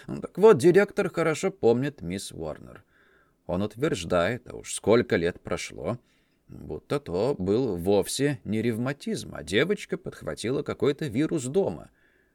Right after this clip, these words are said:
«Вот оно как», — отозвалась молодая женщина. «Понятно. Надо же ему как-то заступиться за школу». «Да, так она и называлась, Сент-Бис. Мы примерно одних лет были, и когда она жила дома, она давала мне покататься на своём велосипеде.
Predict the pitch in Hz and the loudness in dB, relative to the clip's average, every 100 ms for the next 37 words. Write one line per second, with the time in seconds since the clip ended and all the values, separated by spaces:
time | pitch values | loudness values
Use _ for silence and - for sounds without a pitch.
0 | _ _ _ _ - 92 190 247 214 87 | _ _ _ _ -6 -2 -2 -2 -6 -6
1 | - - - _ _ - 90 101 85 110 | -8 -12 -16 _ _ -8 -4 -2 2 4
2 | 101 92 - 92 92 87 87 85 76 60 | 4 4 0 0 0 2 0 0 -4 -12
3 | - - 52 - _ _ _ - - 160 | -14 -16 -18 -20 _ _ _ -14 -14 -8
4 | 170 143 151 - - 156 _ _ _ _ | -8 -6 -6 -8 -10 -12 _ _ _ _
5 | _ - 92 110 127 147 175 160 135 101 | _ -16 -4 4 6 6 2 0 0 -2
6 | - - - 101 113 - - 95 82 - | -2 -4 -2 0 0 -2 -6 -6 -8 -8
7 | 95 113 - - 67 - _ _ _ _ | -6 -6 -8 -14 -14 -16 _ _ _ _
8 | - - - 123 117 147 170 185 _ _ | -20 -20 -10 -4 6 8 8 4 _ _
9 | - 143 165 - 185 127 143 147 131 110 | 2 4 4 2 -2 0 -2 -4 -2 2
10 | 98 101 107 104 - 117 139 107 87 95 | 6 6 6 2 0 -2 -2 -6 -2 -2
11 | - - _ - _ _ - 180 190 185 | -4 -12 _ -20 _ _ 2 4 6 4
12 | 180 175 170 170 156 175 - 160 110 85 | 4 4 4 2 2 -2 0 2 2 2
13 | 92 92 98 131 131 127 147 127 131 139 | 0 2 2 2 2 4 2 2 2 2
14 | 127 113 139 135 123 185 156 131 135 131 | 2 2 2 2 2 2 2 0 0 0
15 | 127 143 127 123 - - 120 127 123 - | 2 2 0 -4 -6 -6 -4 -4 -6 -6
16 | 104 - 107 104 98 98 98 - - - | -8 -4 -2 0 0 0 -2 -4 -12 -12
17 | - - | -14 -18